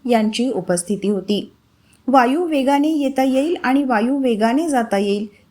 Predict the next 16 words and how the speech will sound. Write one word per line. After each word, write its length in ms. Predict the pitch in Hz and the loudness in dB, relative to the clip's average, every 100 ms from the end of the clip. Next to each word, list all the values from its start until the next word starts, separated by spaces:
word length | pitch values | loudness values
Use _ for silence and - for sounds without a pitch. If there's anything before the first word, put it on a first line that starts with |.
| 262 | -2
ही 80 | 240 | 2
व्यवस्था 600 | 226 220 294 - 233 226 | 2 0 -2 -4 -2 0
मोदी 360 | 226 208 240 | 0 0 -2
सरकारने 540 | 277 214 - 180 180 180 | 0 -2 -2 -2 -2 -4
केली 300 | 190 180 185 | -4 -2 -4
आहे, 380 | 196 190 - - _ _ _ - | -2 -4 -4 -14 _ _ _ -2
अशा 220 | 233 254 | 2 2
शब्दात 440 | 254 277 254 208 214 - 240 | 0 -2 2 2 2 -2 -4
मुख्यमंत्री 640 | 240 - 302 311 277 311 | -2 0 2 2 0 -2
फडणवीस 560 | 285 226 226 247 285 277 | 0 0 0 -2 -4 -2
यांनी 280 | 233 233 240 | 0 0 0
केंद्र 360 | 240 220 226 | 0 2 2
सरकारच्या 600 | 294 269 226 233 233 247 | 0 -2 0 0 0 -2
योगदानाचे 760 | 233 208 226 214 202 190 196 262 | 0 0 0 0 -2 -2 -4 -2
कौतुक 400 | 190 160 175 175 | -2 -4 -4 -4
केले. 220 | 185 185 | 0 0